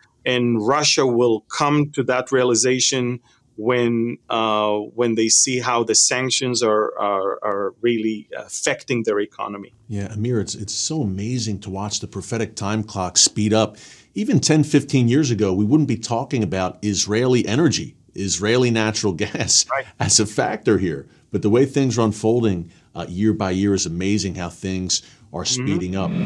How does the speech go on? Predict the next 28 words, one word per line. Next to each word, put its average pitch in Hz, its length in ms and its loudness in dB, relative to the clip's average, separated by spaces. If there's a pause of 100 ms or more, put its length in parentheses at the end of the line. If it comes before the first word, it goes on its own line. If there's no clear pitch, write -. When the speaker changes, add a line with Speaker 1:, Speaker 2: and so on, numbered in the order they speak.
(160)
Speaker 2:
Great 117 280 -2
insights, 117 520 0
as 113 200 -2
always, 123 500 -2
from 117 140 -4
our 107 100 0
friend 127 340 -2
Amir 120 340 -2
Sarfati, 131 720 2
founder 165 500 -2
and 113 160 -4
president 147 560 -2 (240)
of 113 160 -2
Behold 120 500 -2
Israel. 135 440 0
Hey, 156 160 0
two 175 240 -6
things. 165 340 -4
Number 131 240 -2
one, 139 260 0
be 110 120 -2
sure 180 260 -2
to 185 80 -4
give 139 220 -2
Amir 135 500 0
a 98 80 -4
follow, 156 560 0
subscribe 156 840 0